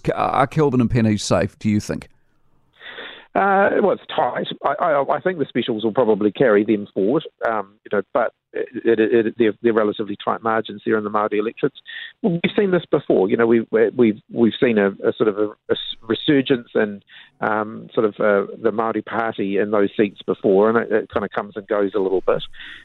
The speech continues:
Speaker 2: Um, and we saw that in this election, and we'll take a little bit of time to reflect on what that tells us as well.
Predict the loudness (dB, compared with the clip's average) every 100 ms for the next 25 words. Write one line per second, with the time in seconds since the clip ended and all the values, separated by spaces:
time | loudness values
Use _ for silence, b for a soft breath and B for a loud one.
0 | -6 -4 -2 0 0 0 0 2 0 -2
1 | -2 0 0 0 -2 0 0 0 0 0
2 | 0 0 -2 -2 -4 -4 -4 -2 -2 0
3 | 0 0 2 0 0 -2 0 -4 -4 -10
4 | -6 -6